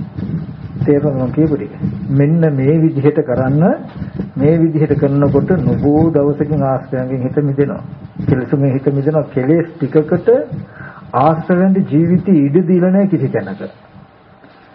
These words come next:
ඒකයි මෙයාගේ, අ, සතිපට්ඨානයේ ටැඹකට උපමා කරමින්, කණුවකට උපමා කරමින් කියලා කිව්වේ ගහගෙන යන්න තැනක් නෑ මෙයාට.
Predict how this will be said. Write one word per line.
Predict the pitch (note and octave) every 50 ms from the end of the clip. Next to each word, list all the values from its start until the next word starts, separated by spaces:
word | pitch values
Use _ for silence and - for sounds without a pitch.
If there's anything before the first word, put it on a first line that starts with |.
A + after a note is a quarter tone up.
| - - - - - - _ _
ඒකයි | - D3+ C#3+ C#3 C#3+ C3 B2 B2 B2+ C3+
මෙයාගේ, | C3 C3 C#3 C#3+ D3 D3 D#3 D#3 D3+ D3 E3 F3 E3 D3 C3 A#2 G2+ - - - - - - - - - - - - - - - - - _ _ -
අ, | - B2 B2 A#2+ A#2 A2+ A2 A2 G#2+ G#2 G#2+ - - - - - - - - - -
සතිපට්ඨානයේ | - B2+ B2+ - F3+ D#3+ - E3 D#3+ - - F3+ F3+ F3 F3 F3+ E3
ටැඹකට | - - C#3+ C3 C3+ D#3+ E3+ E3+ F#3+ - -
උපමා | F3 D#3+ - E3 D#3+ D#3+ E3 E3 E3
කරමින්, | F3 E3 E3 F3 E3 D#3
කණුවකට | - D#3+ C#3+ D#3 E3+ F3 - - - E3+
උපමා | D#3+ E3 E3+ E3+ E3+ E3+
කරමින් | D#3+ F3 E3+ F3 E3+ F3 F3 - F3+ F3 F3 E3+
කියලා | - F3 E3+ E3+ E3
කිව්වේ | E3+ F#3+ G3 G#3 A#3+ C4+ D4+ - - - - - - - - - _ -
ගහගෙන | - B2+ D3 C#3+ C#3 F3 F#3+ G3+ G3
යන්න | F#3 F3 E3+ F3+ F3+
තැනක් | F3 F3 D#3 D#3 D3+ D3 - A#2+
නෑ | A#2+ A#2 G#2+
මෙයාට. | G#2+ G#2 G#2 G#2 G2+ G2 G2